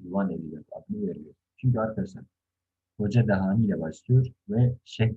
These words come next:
Galip ile biten bir edebiyattır. Hoca Dehani diyoruz. Anadolu'da divan şiirinin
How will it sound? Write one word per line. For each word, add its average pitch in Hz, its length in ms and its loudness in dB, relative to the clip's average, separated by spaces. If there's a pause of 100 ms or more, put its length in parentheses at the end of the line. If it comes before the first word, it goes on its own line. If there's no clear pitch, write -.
Galip 92 360 -6
ile 123 240 6 (720)
biten 117 460 2
bir 110 220 -2
edebiyattır. 78 640 -10 (1400)
Hoca 123 300 4
Dehani 101 420 4
diyoruz. 76 380 -10 (2500)
Anadolu'da 120 760 4 (460)
divan 123 340 2
şiirinin 82 680 -4